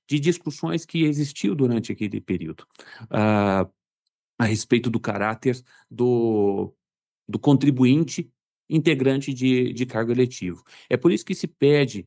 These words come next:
inicialmente, a, o acolhimento da, da preliminar neste recurso,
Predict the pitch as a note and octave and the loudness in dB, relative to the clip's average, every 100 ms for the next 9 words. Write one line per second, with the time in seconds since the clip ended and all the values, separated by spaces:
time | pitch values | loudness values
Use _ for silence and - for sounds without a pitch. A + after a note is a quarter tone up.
0 | _ C3+ C#3 C3 B2 A2+ G2+ G2 - - | _ 0 2 2 -2 -2 -2 -2 -6 -16
1 | _ _ A2 G#2 G2 F#2 F2 - _ _ | _ _ -6 -2 -2 -2 -4 -8 _ _
2 | G#2+ G#2+ A#2+ A2+ G#2+ A#2+ C3+ A2 G2 F#2+ | -2 0 0 2 2 2 0 -2 -4 -4
3 | F#2+ F#2 F#2+ F#2+ G2 F#2+ F2+ F#2+ A#2+ A#2 | -6 -8 -6 -4 -2 -2 -2 -2 0 -2
4 | F#2+ F2+ - F#2+ - C3+ D#3+ - G#2 | -4 -6 -8 -8 -6 0 2 2 -2